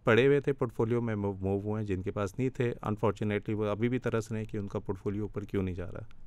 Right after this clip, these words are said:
तो ये एक रीज़न थी। इसी तरह जब ये कंबाइंड कंपनीज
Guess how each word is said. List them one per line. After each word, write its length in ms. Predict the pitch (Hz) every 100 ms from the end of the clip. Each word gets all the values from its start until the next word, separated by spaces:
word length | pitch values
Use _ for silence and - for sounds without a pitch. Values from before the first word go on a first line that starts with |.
| -
तो 80 |
ये 160 | 107 123
एक 100 | 120
रीज़न 300 | 107 104 123
थी। 200 | 131 127 - - - - - -
इसी 220 | 110 147
तरह 240 | 139 139
जब 200 | 131 131 - - - -
ये 300 | 110 113 143
कंबाइंड 600 | 156 127 104 104 117 139
कंपनीज 800 | 131 120 107 127 123 127 117 -